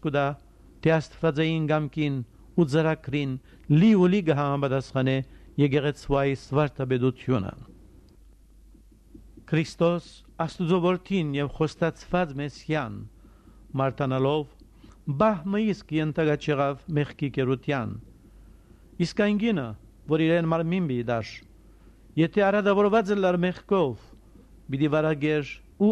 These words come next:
արադավորիր իր գարկին նաև իր Աստվածային որդին։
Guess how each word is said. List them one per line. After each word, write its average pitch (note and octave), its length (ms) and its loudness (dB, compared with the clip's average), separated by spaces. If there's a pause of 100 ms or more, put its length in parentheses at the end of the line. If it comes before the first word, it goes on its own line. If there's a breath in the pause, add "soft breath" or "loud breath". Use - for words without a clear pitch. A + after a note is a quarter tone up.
արադավորիր D#3 560 2
իր C#3+ 160 -4
գարկին C#3+ 480 0
նաև D3+ 380 -2 (180)
իր E3+ 140 2
Աստվածային C3+ 640 0
որդին։ C3 460 0